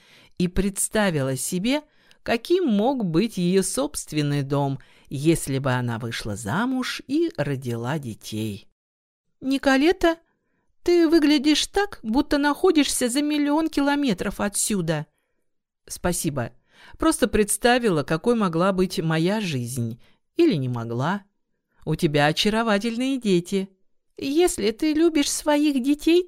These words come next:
ты прощаешь им все. Но нежеланный ребенок — это совсем другое дело", сказала Мария так тихо, что Николетта еле расслышала. "Расскажи мне".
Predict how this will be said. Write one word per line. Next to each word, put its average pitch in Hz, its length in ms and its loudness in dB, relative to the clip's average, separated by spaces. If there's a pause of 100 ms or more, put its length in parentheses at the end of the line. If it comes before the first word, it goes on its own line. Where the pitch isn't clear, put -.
ты 294 160 0
прощаешь 277 720 0
им 196 140 -6
все. - 420 -4 (560)
Но 302 140 -4
нежеланный 320 720 2
ребенок — 202 640 -2 (200)
это 370 220 2
совсем 330 480 0
другое 185 480 0
дело", 175 520 -2 (360)
сказала 139 640 -2
Мария 123 460 -4
так 147 480 -4
тихо, 185 580 -4 (220)
что - 260 -2
Николетта 269 720 2
еле 160 380 2
расслышала. 139 920 0 (760)
"Расскажи 247 580 0
мне". 123 320 0